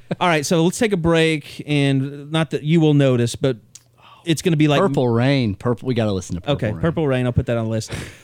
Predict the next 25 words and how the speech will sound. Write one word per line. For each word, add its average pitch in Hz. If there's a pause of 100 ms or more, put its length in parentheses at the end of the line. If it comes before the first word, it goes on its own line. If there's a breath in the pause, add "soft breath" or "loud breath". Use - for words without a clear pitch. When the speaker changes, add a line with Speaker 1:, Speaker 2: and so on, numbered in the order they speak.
(120 loud breath)
Speaker 1:
Um, 139 (220)
I've 156
got 147
two 175
different 131
versions, 120
so 131
I've 117
got 117
a 110
really 110
good 107
version. 107 (360 soft breath)
Uh, 131 (420)
it's 180
gonna 220
be 202
kinda 202
like 170
when 180
you 160
watch 156
a 127
cooking 170
show, 170